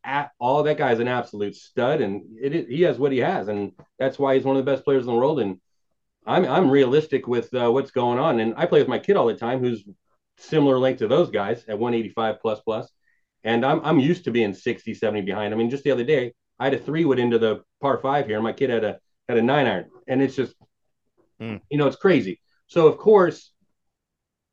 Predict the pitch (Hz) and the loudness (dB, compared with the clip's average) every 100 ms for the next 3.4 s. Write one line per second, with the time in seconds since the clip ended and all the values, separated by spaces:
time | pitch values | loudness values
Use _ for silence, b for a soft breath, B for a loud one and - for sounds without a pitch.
0 | _ _ - 113 160 202 196 147 170 147 | _ _ -6 -2 2 2 0 0 2 2
1 | 135 165 143 131 147 147 135 120 127 139 | 2 0 0 2 2 2 0 -2 -2 -2
2 | 120 127 120 98 123 117 113 131 151 135 | -2 0 -2 -2 -4 -2 -2 -2 -2 -2
3 | 123 123 139 143 | -2 0 0 0